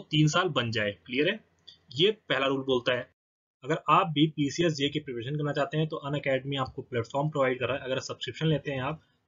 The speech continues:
तो Anand sir ten code use कीजिए तो आपको टेन परसेंट ऑफ मिल जाएगा, जहाँ पे आप thousands of aspirants के साथ compete करते हैं और अपने एम को achieve करने में मदद मिलती है आपको,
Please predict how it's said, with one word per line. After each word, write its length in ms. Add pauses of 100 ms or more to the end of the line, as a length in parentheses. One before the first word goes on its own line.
तो 180
Anand 240
sir 140 (120)
ten 180
code 260
use 220
कीजिए 380
तो 180
आपको 240
टेन 180
परसेंट 300
ऑफ 220
मिल 120
जाएगा, 340 (440)
जहाँ 220
पे 140 (100)
आप 300
thousands 440
of 160
aspirants 400
के 140
साथ 340
compete 380
करते 280
हैं 100
और 200
अपने 280 (400)
एम 160
को 180
achieve 380
करने 260
में 180 (300)
मदद 220
मिलती 240
है 80
आपको, 300